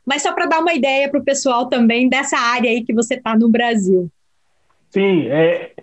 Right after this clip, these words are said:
Speaker 2: é, é um trabalho, né, que pena que a pandemia atrapalhou um pouquinho, porque eu já tava com um planejamento de ir nas escolas,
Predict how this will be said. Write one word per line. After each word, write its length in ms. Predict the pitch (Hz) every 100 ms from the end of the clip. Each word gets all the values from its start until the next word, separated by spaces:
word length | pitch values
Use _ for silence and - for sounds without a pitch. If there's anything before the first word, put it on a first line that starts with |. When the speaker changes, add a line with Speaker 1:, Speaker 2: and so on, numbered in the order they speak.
| - _
Speaker 2:
é, 440 | 175 180 175 170 -
é 120 | 196
um 100 | 226
trabalho, 680 | 240 240 185 190 220 240 254 185
né, 380 | 185 196 185 -
que 380 | 202 196 185 180 - _ _ -
pena 320 | 226 233 233
que 100 | 220
a 60 | 202
pandemia 480 | 208 196 196 214 214
atrapalhou 400 | 202 196 180 196
um 60 |
pouquinho, 600 | 196 202 185 185 214 247 - - - -
porque 220 | - 160 185
eu 100 | 185
já 120 | 202
tava 400 | 208 196 190 -
com 80 | 196
um 100 | 185
planejamento 680 | 196 208 202 190 196 202
de 120 | 180
ir 280 | 185 190 208
nas 200 | 208 185
escolas, 680 | 180 - 180 170 208 269